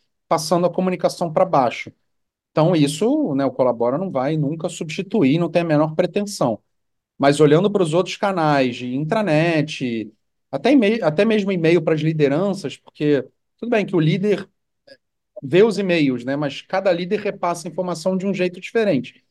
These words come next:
Tem um que não vai repassar, tem um que vai demorar dois dias pra repassar, o outro vai demorar uma semana porque tava viajando, o outro já repassa a informação no mesmo dia,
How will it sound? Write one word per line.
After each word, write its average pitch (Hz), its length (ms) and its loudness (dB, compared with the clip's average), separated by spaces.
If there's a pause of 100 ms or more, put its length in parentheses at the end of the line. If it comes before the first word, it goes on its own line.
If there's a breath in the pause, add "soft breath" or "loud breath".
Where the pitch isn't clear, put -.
(340)
Tem 170 140 4
um 180 100 2
que 190 140 2
não 170 100 0
vai 151 140 4
repassar, 170 680 0 (320)
tem 160 120 0
um 165 60 -2
que 151 60 -8
vai 165 100 2
demorar 156 300 2
dois 160 240 0
dias 151 220 -4
pra 151 140 -6
repassar, 151 560 -2
o 180 40 0
outro 165 160 -4
vai 156 100 0
demorar 151 260 0
uma 143 140 -2
semana 139 400 -4
porque 135 120 -8
tava 135 220 -2
viajando, 151 760 -2 (300)
o 147 80 2
outro 165 240 2
já 151 140 0
repassa 156 400 -2
a 160 40 -4
informação 151 440 -6
no 147 60 -2
mesmo 151 320 -2
dia, 175 400 -6